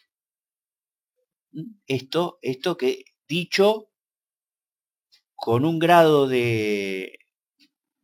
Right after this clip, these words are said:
de, de seriedad, ¿no es cierto? O sea, porque lo está diciendo, afirmando,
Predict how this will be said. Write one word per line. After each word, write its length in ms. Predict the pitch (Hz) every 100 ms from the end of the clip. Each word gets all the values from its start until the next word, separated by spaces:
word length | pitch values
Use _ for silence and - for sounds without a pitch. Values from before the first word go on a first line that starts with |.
| _
de, 680 | 101 92 90 87 82 76 - _ _
de 100 | 101
seriedad, 760 | - 113 110 127 151 139 151 - _ _ _ _ _ _ _ _ _ _ _ _ _ _ _ _ _
¿no 40 |
es 60 | -
cierto? 420 | 123 147 107 85 -
O 40 |
sea, 120 | 90
porque 260 | - - -
lo 80 | -
está 280 | - 160 131
diciendo, 600 | 101 151 156 165 127 107
afirmando, 1300 | 101 104 - 117 135 196 202 151 143 170 190 214